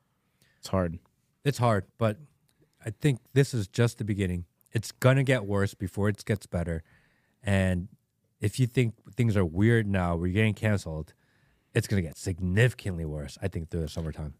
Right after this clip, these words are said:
Speaker 1: Can I ask you, what's your prediction this year? Every election year, there's
Speaker 2: Oh.
Speaker 1: something crazy that's went down. What's, like, your prediction for this year?
Speaker 2: So I think it's gonna be one of two things. I think the most obvious are,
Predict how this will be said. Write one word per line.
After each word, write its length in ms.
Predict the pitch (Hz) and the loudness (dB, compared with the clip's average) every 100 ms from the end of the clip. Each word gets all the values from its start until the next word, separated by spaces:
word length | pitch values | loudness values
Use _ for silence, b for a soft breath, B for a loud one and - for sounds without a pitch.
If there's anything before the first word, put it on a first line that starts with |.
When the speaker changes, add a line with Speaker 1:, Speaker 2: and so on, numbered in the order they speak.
| _ | _
Speaker 1:
Can 100 | - 135 | 0 2
I 80 | |
ask 200 | 143 143 | 2 0
you, 80 | 120 | 2
what's 220 | 110 139 - | 2 0 -2
your 80 | |
prediction 640 | 156 117 101 107 - 78 90 _ | 0 2 2 0 -2 -6 -10 _
this 220 | 110 101 | -2 0
year? 260 | 95 82 55 | -2 -4 -4
Every 240 | - 139 185 | 0 2 4
election 400 | 135 123 - 117 | 2 0 -2 -4
year, 120 | 101 | -2
there's 220 | 95 92 | -2 0
Speaker 2:
Oh. 60 | 123 | 2
Speaker 1:
something 220 | 101 101 | 2 -2
crazy 580 | - - - 104 101 95 | -6 -8 -2 0 2 0
that's 240 | 90 85 | -2 -4
went 160 | 92 87 | -4 -4
down. 360 | 87 85 117 139 _ _ _ | -2 -2 -4 -6 _ _ _
What's, 300 | 101 117 - | 2 2 2
like, 180 | 107 - | -2 0
your 120 | 101 | -2
prediction 520 | - 92 92 - 78 | 0 -2 -2 -4 -8
for 200 | - - | -8 -6
this 220 | 82 82 - | -4 -4 -6
year? 200 | 57 - | -8 -12
Speaker 2:
So 160 | - 143 | -2 0
I 80 | 143 | 2
think 180 | 196 | 2
it's 100 | 170 | 0
gonna 160 | - 127 | 0 -2
be 40 | - 120 | -2 -2
one 200 | 117 117 | 2 2
of 140 | 98 | 0
two 180 | - 101 | -4 -4
things. 340 | 95 82 80 | -4 -6 -4
I 100 | 107 | -4
think 180 | 101 101 | -2 0
the 60 | 95 | 2
most 260 | 92 90 | 0 -2
obvious 340 | 85 82 80 78 | -4 -6 -6 -8
are, 160 | 73 | -10